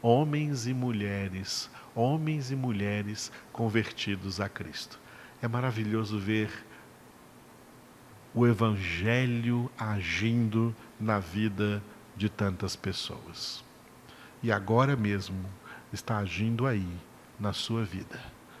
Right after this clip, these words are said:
O Evangelho de Jesus Cristo está sendo anunciado para você agora e está agindo poderosamente aí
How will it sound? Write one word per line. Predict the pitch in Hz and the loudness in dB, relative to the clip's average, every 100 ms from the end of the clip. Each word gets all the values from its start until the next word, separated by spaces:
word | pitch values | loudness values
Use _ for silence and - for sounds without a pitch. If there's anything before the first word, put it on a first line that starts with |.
| - - - | -20 -20 -2
O | 117 | 4
Evangelho | 113 107 101 92 85 120 139 160 160 180 190 127 | 6 4 2 2 6 8 8 4 2 2 2 0
de | 110 | -2
Jesus | 95 117 104 123 - | 2 2 2 -2 -4
Cristo | - 101 98 92 - - 90 - - - - | -2 0 0 -2 -6 -8 -10 -10 -20 -20 -16
está | - - 101 | -12 -6 -4
sendo | - 120 113 | 0 0 2
anunciado | 107 110 - - 110 107 110 107 | 2 0 -2 0 4 4 4 2
para | 101 110 | -2 0
você | 101 98 - - 123 | 0 0 -2 -2 0
agora | 117 101 110 120 123 120 - - - | 0 2 2 4 0 -4 -10 -18 -4
e | 107 | 0
está | 104 - 110 | 0 -2 -2
agindo | 110 95 - 107 110 104 | -2 -2 -2 -2 -2 -2
poderosamente | - 139 165 131 120 104 101 98 101 98 101 | -4 -2 0 2 0 0 -2 -2 -2 -2 -2
aí | 92 92 92 | -2 -2 -6